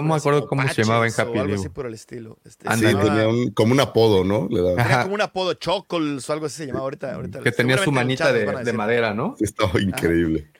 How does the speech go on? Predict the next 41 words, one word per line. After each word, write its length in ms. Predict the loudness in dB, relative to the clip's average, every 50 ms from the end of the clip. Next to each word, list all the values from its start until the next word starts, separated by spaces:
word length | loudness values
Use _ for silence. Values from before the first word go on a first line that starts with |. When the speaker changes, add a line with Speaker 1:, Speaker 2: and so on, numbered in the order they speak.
| _ _
Speaker 2:
No, 280 | -6 -2 0 0 0 0
pues 140 | -4 -6 -6
porque 420 | -8 -8 -8 -6 -4 -4 -4 -4 -4
sí, 220 | -4 -2 -2 -2
le, 180 | -2 -4 -8 -8
se 100 | -8 -6
le 60 | -6 -6
había 80 | -4
comido 200 | -4 -4 -4 -4
un 60 | -4
cocodrilo. 640 | -6 -8 -8 -6 -6 -6 -6 -6 -6 -8 -10 -12 _ _
<laughs> 20 | -12 -12 -12 -12 -14 -18 -20 _ _ _ _ _ _ _ -6
Speaker 1:
Eso 260 | -6 -4 -2 -2 -2
lo 100 | 0 0
hizo 300 | -2 -2 -2 -4 -2 0
con 320 | 0 0 0 0 -2 -4 -2
Adam 320 | 0 2 2 2 0 0
Sandler. 440 | -2 0 0 2 2 2 0 0 0
Bueno, 240 | 2 2 2 2 0 -4 -8 -8 -4
con 140 | 0 2 2
el 240 | 2 2 0 0 2
lanzamiento 500 | 2 4 2 2 0 0 0 2 2 2
del 120 | 2 4
Mandalorian 480 | 2 2 4 4 4 4 4 2 2 0
en 120 | 0 0
Disney 260 | 0 0 0 -2 -2
Plus, 360 | -2 0 0 0 0 -2 -4 -2
Weathers 380 | 0 2 4 4 4 2 0 0
se 140 | 0 -2
unió 160 | 0 0 2 2
a 20 |
la 80 | 2 2
galaxia 400 | 2 2 2 0 0 0 -2 -2
muy, 120 | -2 -2
muy 180 | -2 -2 -2 -2
lejana 560 | -2 -2 0 -2 -2 0 0 0 -2 -2 -4
como 340 | -6 -4 -2 -2 -2 -2 0
Griff 300 | 0 0 -2 -2 -4 _ _
Karga, 520 | 0 2 2 4 4 2 2 0 -2 -4 -4
un 320 | -4 -2 0 2 2 0 0
expen-, 840 | 0 -2 -4 -6 -8 -10 -12 _ _ 0 2 2 2 0 -2 -4 -8